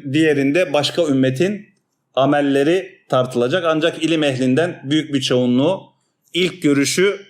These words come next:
tercih ettiğini görüyoruz. O gün bir tane mizan olacak, ancak o mizanda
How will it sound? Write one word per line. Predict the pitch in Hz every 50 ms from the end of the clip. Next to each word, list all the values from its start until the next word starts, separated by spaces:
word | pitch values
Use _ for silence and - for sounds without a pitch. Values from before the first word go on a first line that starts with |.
| _ _ _ _ _ _ _ _ _
tercih | - 151 156 156 156 156 165 156
ettiğini | 147 131 - 147 135 131
görüyoruz. | 120 117 107 104 95 90 - -
O | 147 151 143
gün | 147 139 127 127
bir | 151 170 156 -
tane | 151 139 135 131 127
mizan | 127 139 147 143 147 165 170 180
olacak, | 165 160 160 170 165 185 190 190 190 - - - - _ _ _ _ _ _ _ _ -
ancak | 156 170 165 156 147 147 143 160
o | 165 165
mizanda | 165 156 151 143 135 143 135 135 135 135 160 185 196 180 -